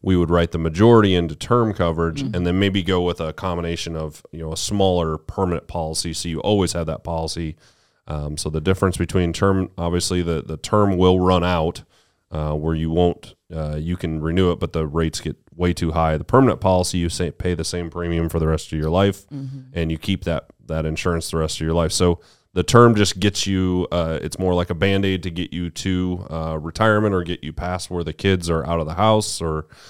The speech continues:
Speaker 1: um, where you need more death benefit, but
Speaker 2: Right.
Speaker 1: the permanent coverage is meant forever.
Speaker 2: Correct.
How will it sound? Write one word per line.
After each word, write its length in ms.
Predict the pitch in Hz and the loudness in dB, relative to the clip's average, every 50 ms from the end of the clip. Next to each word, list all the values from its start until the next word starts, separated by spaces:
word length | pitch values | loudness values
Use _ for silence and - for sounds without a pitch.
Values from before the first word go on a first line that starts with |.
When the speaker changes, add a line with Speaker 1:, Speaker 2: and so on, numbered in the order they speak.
| - - - _ | -20 -20 -16 _
Speaker 1:
um, 440 | - 78 76 73 71 71 71 73 73 _ _ _ | -8 -6 -6 -6 -6 -6 -8 -10 -14 _ _ _
where 160 | 90 92 90 | -4 -4 -2
you 120 | 85 85 | -2 -2
need 380 | 82 82 85 90 92 92 92 85 | -4 -2 0 2 2 2 0 0
more 340 | 87 87 87 90 90 87 82 | -2 0 2 2 2 2 2
death 260 | 76 82 87 92 - | 0 -2 -2 -2 0
benefit, 500 | 110 110 110 110 - 131 135 135 - - _ _ _ _ _ | 0 0 0 2 2 2 2 2 0 -4 _ _ _ _ _
but 120 | - 90 | -4 -4
Speaker 2:
Right. 80 | 85 - | -4 -4
Speaker 1:
the 40 | - 76 | -4 0
permanent 420 | - - 98 95 95 92 78 - | 2 4 4 4 4 2 0 -2
coverage 480 | - 90 87 82 85 85 82 78 76 - | -2 -2 0 0 2 0 0 -2 -4 -6
is 340 | - 82 82 80 78 73 - | -2 -2 0 0 -2 -4 -6
meant 300 | 87 87 87 85 - - - | -4 -2 -2 -2 -4 -6 -12
forever. 720 | - - 85 80 78 76 - - - 76 67 67 - - _ _ _ _ _ _ | -10 -6 -4 -4 -4 -4 -4 -6 -8 -8 -8 -10 -14 -16 _ _ _ _ _ _
Speaker 2:
Correct. 380 | _ _ 135 127 - - _ _ | _ _ -10 -10 -10 -12 _ _